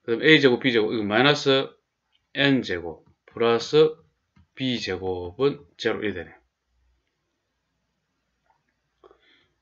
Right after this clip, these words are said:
자, 우리 그 에이비는 우리가 어차피 여기서 영이 아니죠, 그죠?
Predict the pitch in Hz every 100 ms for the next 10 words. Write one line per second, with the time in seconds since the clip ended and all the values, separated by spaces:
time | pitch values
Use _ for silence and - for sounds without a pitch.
0 | _ - 135 131 135 143 127 - 123 120
1 | 117 113 117 - _ _ - 151 160 208
2 | 170 165 120 147 120 - 143 139 135 123
3 | 123 123 123 - 139 160 104 110 120 95
4 | 104 135 -